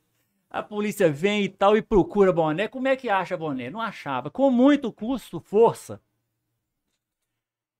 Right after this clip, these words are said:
Chegou e achou os caras lá e acharam os boné.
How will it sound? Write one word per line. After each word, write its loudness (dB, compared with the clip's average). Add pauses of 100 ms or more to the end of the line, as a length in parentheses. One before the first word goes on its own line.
(200)
Chegou 2
e 4
achou -2
os -14
caras -2
lá 2
e -6
acharam -2
os -8
boné. -6